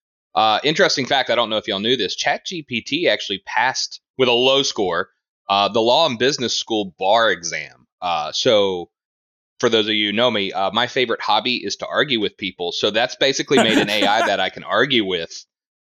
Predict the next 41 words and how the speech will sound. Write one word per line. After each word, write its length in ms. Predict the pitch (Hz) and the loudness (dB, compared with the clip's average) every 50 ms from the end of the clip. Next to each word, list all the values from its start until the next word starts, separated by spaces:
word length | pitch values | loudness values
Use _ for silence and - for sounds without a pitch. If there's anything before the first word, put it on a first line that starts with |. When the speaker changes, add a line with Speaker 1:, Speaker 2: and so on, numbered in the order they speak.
| _ _ _ _ - | _ _ _ _ 0
Speaker 1:
Uh, 180 | 117 113 110 | 2 2 4
but 140 | 107 117 131 | 2 2 0
what's 160 | 143 160 165 | 0 0 2
really 180 | - 202 180 151 | 4 2 2 2
cool 220 | 139 - 208 262 | 2 2 2 2
about 220 | 294 185 160 143 131 | 2 4 2 2 2
it 100 | 127 123 | 2 2
is 240 | 120 117 110 - - - | 2 2 0 0 -2 0
I 220 | 117 139 160 170 | 0 2 2 0
have 340 | 165 - - 160 143 131 123 | -2 -4 -2 0 0 0 -2
had 260 | - - 135 123 120 | -2 -2 0 0 0
issues 520 | - 113 127 127 - - 120 113 104 98 - | 0 -2 -2 -4 -2 -4 -4 -4 -4 -6 -2
where 280 | - 110 104 104 101 80 | 0 2 2 4 4 4
I 220 | 101 110 110 113 | 4 2 2 2
wanna 240 | 107 110 123 123 117 | 0 0 0 0 0
present 340 | - 131 113 117 117 104 - | -2 -2 0 2 0 0 0
something. 300 | - 92 82 _ 73 69 - | -4 -4 -6 _ -16 -14 -8
I 80 | - 92 | -4 -2
wanna 240 | 98 104 110 104 104 | 0 2 2 2 0
say, 240 | - - 110 98 | 0 0 2 2
like, 220 | 95 92 90 87 - | 2 0 -2 -4 -4
"Hey, 240 | - 98 87 78 71 - - | -6 -6 -6 -6 -6 -4 -4
I 300 | 92 95 101 101 98 - _ | -2 0 0 -2 -4 -4 _
think 220 | - 113 113 110 - | -2 0 0 -2 -4
we 100 | - 110 | -8 -8
need 280 | 104 101 98 98 98 - | -6 -6 -6 -6 -8 -10
to 80 | - - | -10 -2
talk 180 | - 101 95 - | 0 0 0 0
about 260 | 87 92 92 92 - _ | -2 -2 -2 -2 -2 _
this 160 | 101 98 - | -2 -2 -2
target 360 | - - 110 107 101 95 - | -2 0 -2 0 0 -2 -4
area." 380 | 104 95 87 73 71 67 71 - - _ _ _ _ _ _ _ _ _ _ | -4 -4 -4 -6 -10 -14 -16 -18 -18 _ _ _ _ _ _ _ _ _ _
And 100 | 104 107 | -2 -2
I 60 | 110 | -2
can't 260 | - - 156 139 117 - | -2 -2 -2 -2 -2 -2
think 240 | - 143 139 139 - | -2 -2 0 2 2
of 240 | 127 113 110 104 104 | 0 0 0 -2 -4
the 160 | 117 113 117 - | -2 -2 0 2
arguments 480 | 113 120 131 135 135 123 113 107 95 - 85 | 2 2 2 2 0 -2 -2 -4 -4 -4 -4
I 140 | 98 104 101 | -4 -4 -4
need 420 | 101 113 120 120 107 95 85 - | -4 -4 -2 -2 -4 -6 -8 -12